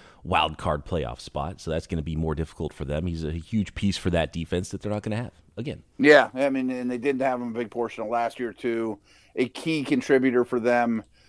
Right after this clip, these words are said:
Speaker 2: uh, great player whose career all of a sudden has gotten derailed here, you know, over the last, you know, twenty months or whatever. Um, a really rough week for the Vikes. I mean,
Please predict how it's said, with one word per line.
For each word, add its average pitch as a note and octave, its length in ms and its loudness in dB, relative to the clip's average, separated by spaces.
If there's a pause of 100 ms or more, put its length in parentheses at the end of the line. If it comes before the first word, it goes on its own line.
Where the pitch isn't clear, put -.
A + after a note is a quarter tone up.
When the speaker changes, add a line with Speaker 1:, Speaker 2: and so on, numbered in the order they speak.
(160)
Speaker 2:
uh, A2+ 260 6
great C3+ 380 2
player B2+ 560 4
whose A2+ 320 -6 (280)
career B2+ 380 6
all B2 100 10
of A2 60 2
a G#2+ 60 -6
sudden B2 240 4
has A2+ 100 -6
gotten A2+ 300 4
derailed A2+ 560 0
here, A2+ 380 -6
you G#2+ 120 -10
know, G#2 180 -6
over G#2+ 220 -2
the G2+ 100 -6
last, G#2 480 0
you A2 60 -2
know, F#2 140 -4
twenty A#2 260 2
months G#2+ 340 2
or A2 80 2
whatever. G#2 480 2 (500)
Um, A2 320 8
a G2 60 -2
really E3 300 8
rough C3+ 320 6
week D#3 240 -2
for G2+ 100 -4
the E2+ 100 -10
Vikes. A#2+ 440 4
I A2+ 40 2
mean, G2+ 280 -8